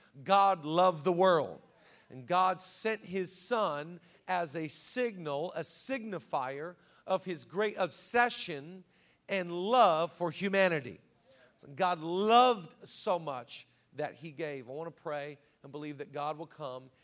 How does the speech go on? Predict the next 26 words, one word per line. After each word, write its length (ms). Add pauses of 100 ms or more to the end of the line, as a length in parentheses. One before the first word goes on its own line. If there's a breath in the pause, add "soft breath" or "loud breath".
and 100
speak 360
to 140
us 320
and 80
encourage 540
us 300
this 260
evening. 540 (540 soft breath)
Let's 140
bow 220
our 100
heads 260
and 100
let's 140
pray. 260
Jesus, 520
we 80
thank 340
you 140
this 240
evening 380 (280 soft breath)
that 140
you 160
are 100
wonderful. 720